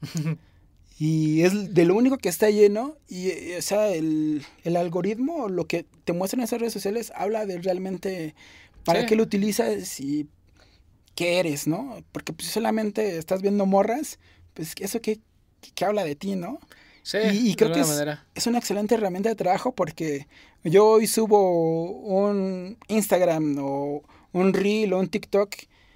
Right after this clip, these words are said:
Speaker 2: a mis redes sociales y lo puede estar viendo tanto gente como, como de mi natal Chimalhuacán, como lo puede estar viendo alguien en París, en Japón. E
Speaker 1: Sí.
Speaker 2: igualmente me permite como ver qué es lo que están haciendo en el otro lado del mundo.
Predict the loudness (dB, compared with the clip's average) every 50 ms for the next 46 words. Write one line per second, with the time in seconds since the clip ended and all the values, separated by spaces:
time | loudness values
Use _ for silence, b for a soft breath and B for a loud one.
0 | b b b b 0 2 2 4 4 4 4 6 6 4 4 2 0 0 2 4
1 | 4 4 4 2 -2 -2 -4 -6 -8 -12 b b b b b b b b -2 2
2 | 4 4 4 4 2 0 2 2 2 2 2 2 0 0 0 -2 -2 -2 -4 -6
3 | -4 -4 -4 -6 -6 -8 -6 -4 -4 -4 -6 -8 -10 -14 b b b b b b
4 | b _ -4 0 2 2 4 4 2 2 2 0 2 0 0 0 0 0 0 0
5 | 0 2 0 0 2 2 2 4 2 0 -2 -8 b b b b b b -6 -4
6 | -4 -2 0 -2 -2 0 0 0 0 0 0 0 -2 -2 -2 -2 -2 -2 -2 -2
7 | -2 -2 -4 -4 -4 -6 -6 -6 -10 -6 -4 -4 -4 -4 -4 -8 b b b b
8 | b b b b 0 4 4 6 8 8 8 6 6 4 0 0 0 0 0 0
9 | -2 -2 -2 -2 -2 -2 -4 -4 -4 -6 -6 -4 -2 -2 0 0 0 -2 -2 -4
10 | -6 -4 -4 -6 -6 -6 -10 -8 -6 -6 -4 -4 -4 -6 -6 -6 -6 -4 -4 -4
11 | -4 -6 -10 B B B B b b b b b b b b -6 -4 -2 -2 -2
12 | -2 -4 -4 -4 -4 -4 -2 -2 0 0 0 0 -2 -2 -2 -2 -2 -2 -4 -4
13 | -8